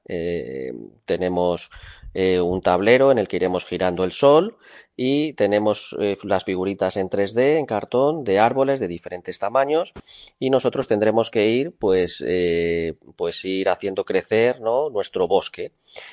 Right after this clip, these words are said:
y tendremos una interacción en la que iremos compitiendo con los demás jugadores por el sol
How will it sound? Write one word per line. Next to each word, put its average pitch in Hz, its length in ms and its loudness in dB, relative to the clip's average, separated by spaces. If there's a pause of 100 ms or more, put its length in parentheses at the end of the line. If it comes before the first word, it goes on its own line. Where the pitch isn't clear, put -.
(120)
y 143 340 2
tendremos 107 500 4
una 104 120 2
interacción 113 640 2
en 135 100 2
la 95 120 4
que 95 100 -2
iremos 98 320 0
compitiendo 98 680 0
con 87 120 0
los 82 100 -2
demás 87 280 -2
jugadores 123 680 2
por 92 240 0
el 87 80 -2
sol 151 420 2